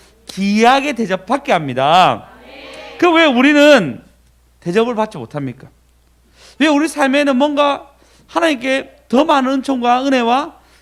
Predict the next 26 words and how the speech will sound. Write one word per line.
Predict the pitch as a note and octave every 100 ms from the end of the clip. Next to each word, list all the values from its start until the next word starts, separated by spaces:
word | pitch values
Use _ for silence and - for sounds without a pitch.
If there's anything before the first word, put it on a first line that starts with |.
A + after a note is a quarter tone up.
| _
사람들이 | - C#4+ D4+ D4+ A#3+
귀히 | - E3 F3 G#3 C4+
여겨야 | D#4 A#3+
되는데 | D#3+ D#3 E3+ D#3+ G#2 - _ _
귀히 | - F3 G#3+ C4
여김을 | C#4+ A#3+ A#3+
우리가 | F3+ D#3+ D#3+
받지 | E3 A3 - G#3
못할까요? | A#2+ A2 E3 E3+ C#3+ - _ _ _ _ _ _ _ _ _ _ _ _ _ _
참 | - E4
우리 | C#4+ A#3+ - _ _ _ _ _ _ _ _ _ _ _ _
스승 | _ D4 D#4+ D#4+
목사님 | C4 C#4 A#3 F3+
보시면 | E3 E3+ E3 C3+
나이가 | E3+ B3 A#3
이제 | E3
칠십이 | - B3+ A#3+ D#3+
다 | A#2+
돼갑니다. | D#3+ A2+ F#2+ - _ _ _ _ _ _
저희 | -
장모님과 | G3 G3+ A3+ B3 A#3
나이 | G3+ G#3
차이가 | G#3 A3 A#3
얼마 | A3+ A#3+
나지 | A#3+ A#3+
않아요. | A3 G3+ A2+